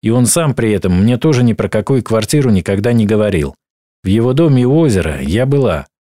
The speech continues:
а в квартире нет». И только сказав это, Дайна тут же поняла, что вопрос-то был совсем о другом, в связи с чем спешно затараторила. «В Айрон Джеке.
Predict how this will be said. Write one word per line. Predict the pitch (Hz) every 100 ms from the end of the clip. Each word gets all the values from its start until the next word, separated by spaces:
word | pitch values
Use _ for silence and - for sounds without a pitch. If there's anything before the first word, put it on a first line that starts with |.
| -
а |
в | 98
квартире | - 90 85 180 120
нет». | 80 78 69 _ _ _ _ _
И | 110
только | 104 120 117
сказав | 104 110 104 110
это, | 151 156 82
Дайна | 90 131 131
тут | 127 151
же | 131
поняла, | 131 135 135 139 87 67
что | - 104
вопрос-то | 123 147 151 -
был | 127 139
совсем | 127 127 - 131
о |
другом, | 123 123 117 85 65 _ _
в | -
связи | 107 92 90
с | -
чем | 165 151 139
спешно | - - 135 - 107
затараторила. | 101 107 107 101 - 80 73 73 - _
«В | - 95
Айрон | 143 151 139 123
Джеке. | 110 127 92 80 67 69